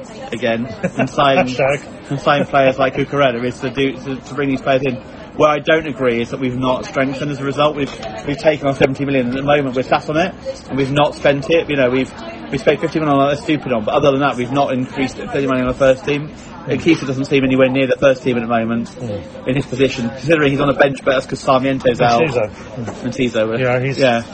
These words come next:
Speaker 1: I, I don't think he, I don't regard him as a first team addition this summer. Um, so, or not, not,
Speaker 2: I,
Speaker 1: I
Speaker 2: I would vet him, honestly, I would vet him.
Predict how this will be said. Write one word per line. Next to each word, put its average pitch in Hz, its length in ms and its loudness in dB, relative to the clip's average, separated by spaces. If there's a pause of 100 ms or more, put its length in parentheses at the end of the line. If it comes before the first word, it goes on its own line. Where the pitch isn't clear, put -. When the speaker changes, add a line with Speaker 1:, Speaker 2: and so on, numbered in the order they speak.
(120)
Speaker 1:
I, 143 280 2
I 147 40 4
don't 143 300 2
think 135 240 0
he, 135 300 2
I 127 80 4
don't 143 140 4
regard 131 260 4
him 135 140 0
as 127 100 -2
a 127 40 4
first 139 380 2
team 135 140 0
addition 131 320 0
this 131 120 -2
summer. 143 320 0 (480)
Um, 127 540 2 (120)
so, 131 340 4
or 127 160 4
not, 135 180 -4
not, 143 160 2
Speaker 2:
I, 214 200 2
Speaker 1:
I 202 160 -2
Speaker 2:
I - 20 -2
would 233 180 -2
vet 202 320 -4
him, 147 260 -4
honestly, 160 360 -2
I 147 80 4
would 170 160 0
vet 165 340 -2
him. 98 220 -6